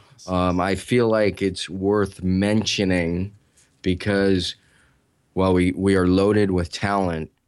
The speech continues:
Speaker 2: <clears throat> a bunch of really good club players, the awards are going to, and the awards are like Spirit,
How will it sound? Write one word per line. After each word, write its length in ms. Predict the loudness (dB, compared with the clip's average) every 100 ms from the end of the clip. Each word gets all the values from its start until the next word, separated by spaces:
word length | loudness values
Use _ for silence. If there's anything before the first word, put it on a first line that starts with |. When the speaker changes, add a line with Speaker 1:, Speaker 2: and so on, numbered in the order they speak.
| _ -10
Speaker 2:
<clears throat> 260 | -8 -6 -6
a 80 |
bunch 360 | -4 -2 -2 -2
of 120 | -2
really 300 | 0 2 0
good 320 | 0 -2 -2
club 340 | -4 -2 -2 -2
players, 640 | -2 0 0 -2 -4 -8 -12
the 200 | -8 -2
awards 920 | 0 2 2 2 2 2 -2 -6 -10 -12 -18 -6
are 200 | -4 0
going 520 | 0 0 2 2 0
to, 340 | 0 0 2
and 180 | 2 2
the 60 | 2
awards 280 | 2 2 0
are 80 | 0
like 260 | 0 -2
Spirit, 720 | -4 -4 -2 0 2 0 -2